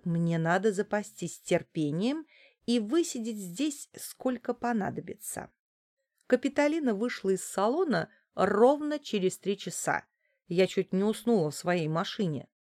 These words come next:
За это время были съедены оба пирожка и выпита вторая бутылочка йогурта.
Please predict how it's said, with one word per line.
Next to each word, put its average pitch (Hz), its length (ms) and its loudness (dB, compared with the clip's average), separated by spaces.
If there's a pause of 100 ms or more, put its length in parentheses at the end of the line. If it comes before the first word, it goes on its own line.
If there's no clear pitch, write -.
(240)
За 233 180 6
это 269 240 6
время 311 340 0
были 214 300 4
съедены 185 640 -2
оба 208 220 2
пирожка 165 720 -2 (140)
и 202 140 2
выпита 226 560 -2
вторая 165 460 2
бутылочка 156 640 -4
йогурта. 160 720 -2